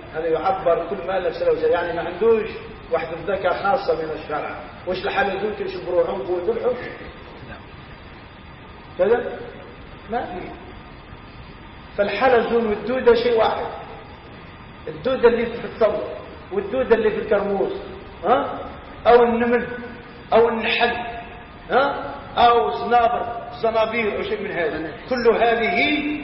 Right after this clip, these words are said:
والخنافيس كذلك، وهذا، كل هذه تسمى حشرات لا نفس لها سائلة. يقول ابن كثير في التفسير، ارجعوا إلى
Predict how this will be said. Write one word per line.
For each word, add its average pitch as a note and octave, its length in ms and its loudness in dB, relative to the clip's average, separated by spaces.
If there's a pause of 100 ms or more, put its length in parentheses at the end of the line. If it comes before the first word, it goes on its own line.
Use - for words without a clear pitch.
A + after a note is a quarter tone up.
(240)
والخنافيس G#3+ 760 0
كذلك، G3 580 2
وهذا، E3+ 240 -2 (640)
كل A#3 140 2
هذه A3+ 520 4
تسمى A#3+ 320 2
حشرات - 720 2 (500)
لا B3 260 6
نفس B3+ 260 0
لها G#3 320 4 (100)
سائلة. E3 460 -2 (920)
يقول A#3 600 4 (560)
ابن G3+ 240 -4
كثير G#3+ 680 4
في - 120 -6
التفسير، F#3+ 800 -4
ارجعوا G3+ 360 0
إلى F#3+ 120 2